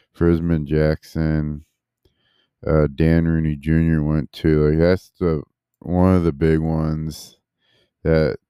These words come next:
Mike Tomlin, Kevin Colbert, and new defensive assistant linebackers coach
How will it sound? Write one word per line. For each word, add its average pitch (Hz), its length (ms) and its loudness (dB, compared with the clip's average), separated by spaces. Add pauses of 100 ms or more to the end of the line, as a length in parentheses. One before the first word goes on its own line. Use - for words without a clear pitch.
(180)
Mike 85 320 0
Tomlin, 80 460 -2
Kevin 76 380 -2
Colbert, 73 460 -4 (840)
and 90 480 2
new 104 760 4 (600)
defensive 82 580 0
assistant 78 720 -4 (120)
linebackers 78 760 -2
coach 78 320 -2